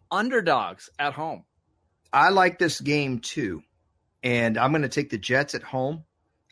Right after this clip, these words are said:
Speaker 2: Um, even if the Chargers, you know, um, you know,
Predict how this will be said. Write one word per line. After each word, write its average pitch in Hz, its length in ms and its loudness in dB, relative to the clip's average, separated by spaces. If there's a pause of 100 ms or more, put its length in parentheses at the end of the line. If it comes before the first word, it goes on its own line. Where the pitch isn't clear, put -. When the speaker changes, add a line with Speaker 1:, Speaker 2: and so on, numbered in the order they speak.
(160)
Speaker 2:
Um, 110 600 -2
even 156 240 0
if 151 80 -2
the 139 100 -6
Chargers, 135 920 -2
you 131 120 -10
know, 117 360 -4 (120)
um, 90 440 -2 (360)
you 139 80 0
know, 87 180 -4